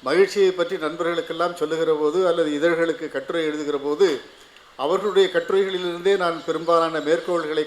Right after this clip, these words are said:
காட்டுவேன் என்பதை இந்த அரங்கத்தில் மிகுந்த பெருமையோடும் மகிழ்ச்சியோடும் நான் தெரிவித்து மகிழ்கிறேன். அவருக்கு ஒரு கரவொலி கொடுத்து நாம் வாழ்த்தினை தெரிவிக்க வேண்டும். அதே போல, வயதே தெரியாமல், அவரிடம் இருக்கிற ஆற்றலை வெளிப்படுத்த முடியாமல்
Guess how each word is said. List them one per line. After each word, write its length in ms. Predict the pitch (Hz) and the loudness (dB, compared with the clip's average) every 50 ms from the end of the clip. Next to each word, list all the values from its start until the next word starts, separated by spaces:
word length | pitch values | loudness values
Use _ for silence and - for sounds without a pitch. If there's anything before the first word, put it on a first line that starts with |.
| - | -2
காட்டுவேன் 420 | 147 147 156 151 156 151 156 156 151 | -4 -4 -4 -4 -4 -2 0 0 0
என்பதை 500 | 147 143 147 147 143 143 143 135 131 135 - 127 | -2 -2 -2 0 2 2 2 0 -2 -8 -12 -10
இந்த 220 | 135 135 139 131 | -6 -4 -2 -2
அரங்கத்தில் 420 | 139 156 165 160 165 165 165 156 139 | -2 -2 -2 -4 -4 -4 -4 -6 -4
மிகுந்த 340 | 139 143 143 170 160 165 | -6 -6 -6 -6 -4 -4
பெருமையோடும் 600 | 165 160 147 143 151 151 151 151 151 151 147 143 | -4 -4 -4 -6 -6 -4 0 0 0 0 0 -2
மகிழ்ச்சியோடும் 760 | 135 131 131 139 135 - - 147 135 135 135 131 123 117 110 - - - - - - - - - | -4 -6 -8 -8 -8 -8 -4 -4 -2 -2 -2 -2 -4 -6 -10 -16 -20 -20 -20 -20 -20 -20 -12 -6
நான் 200 | 127 131 127 - | -4 -4 -4 -2
தெரிவித்து 480 | - 147 147 151 156 147 - 147 135 131 | -2 -2 -2 -2 -6 -8 -8 -8 -8 -6
மகிழ்கிறேன். 420 | 131 135 131 131 165 135 - - | -6 -6 -4 -2 -2 -2 -2 -2
அவருக்கு 380 | 131 135 147 156 147 147 147 143 | -2 0 0 2 0 0 0 -2
ஒரு 140 | 135 127 - | -4 -4 -4
கரவொலி 380 | 139 143 175 202 196 190 170 139 | -2 2 2 4 4 2 0 -2
கொடுத்து 280 | 143 147 147 - - | -4 -6 -8 -8 -8
நாம் 200 | 135 135 131 127 | -8 -8 -6 -6
வாழ்த்தினை 400 | 127 127 135 135 135 - 139 135 120 - | -4 -4 -4 -4 -6 -8 -10 -8 -8 -8
தெரிவிக்க 340 | 131 120 123 127 - 127 | -10 -10 -10 -10 -8 -8
வேண்டும். 480 | 120 120 110 113 110 - - - - - - - - - - - - - - - - - - - - - - - - | -6 -6 -6 -8 -10 -10 -12 -16 -18 -18 -18 -18 -20 -20 -18 -16 -16 -16 -16 -18 -20 -18 -18 -18 -18 -20 -20 -14 -10
அதே 200 | 135 143 170 180 | -4 -2 -2 -2
போல, 580 | 175 151 180 190 190 190 190 180 156 143 131 127 120 123 | -2 -2 -2 0 2 4 6 6 6 4 2 -2 -4 -4
வயதே 460 | 131 147 165 175 180 185 190 196 196 | -2 0 0 2 2 2 4 2 2
தெரியாமல், 600 | - 165 165 165 170 170 170 165 165 185 202 - - - - - - - _ _ - - _ - | 0 -2 -2 0 0 0 0 0 0 0 -2 -4 -6 -14 -20 -20 -20 -20 _ _ -20 -20 _ -8
அவரிடம் 400 | - 143 147 165 160 160 156 160 | -2 0 0 2 4 2 2 2
இருக்கிற 340 | 165 165 - 202 190 170 147 | 0 -4 -2 0 2 2 4
ஆற்றலை 420 | 139 156 165 165 185 180 180 180 | 2 2 0 0 -2 -2 0 0
வெளிப்படுத்த 520 | 170 165 165 170 170 - - 160 - - 156 | 0 0 -2 -2 -4 -4 -4 -4 -4 -6 -6
முடியாமல் 540 | 151 160 165 165 165 165 170 185 185 202 | -2 2 2 4 4 4 2 0 -4 -4